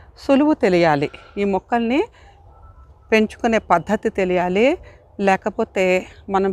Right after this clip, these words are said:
పెట్టిన డబ్బులు నష్టపోతాము, మొక్కలు ఎదగవు సరిగా. ఇది మరొక వెరైటీ. అయితే ఏంటంటే ఈ మొక్కలు పెంచుకునే సులువు మనకి తెలిస్తే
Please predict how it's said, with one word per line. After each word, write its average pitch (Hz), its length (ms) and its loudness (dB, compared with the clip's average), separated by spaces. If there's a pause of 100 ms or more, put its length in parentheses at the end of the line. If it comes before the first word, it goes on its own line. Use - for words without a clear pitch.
పెట్టిన 208 420 -4
డబ్బులు 190 340 -2
నష్టపోతాము, 180 720 -4 (640)
మొక్కలు 202 420 0 (440)
ఎదగవు 208 340 0 (100)
సరిగా. 139 300 -4 (1700)
ఇది 226 120 4 (100)
మరొక 185 340 2
వెరైటీ. 160 420 0 (4000)
అయితే 240 180 2 (140)
ఏంటంటే 220 460 -2 (560)
ఈ 220 40 2 (100)
మొక్కలు 254 340 0 (100)
పెంచుకునే 214 600 -2 (120)
సులువు 226 300 2 (140)
మనకి 190 320 -2
తెలిస్తే 196 380 -2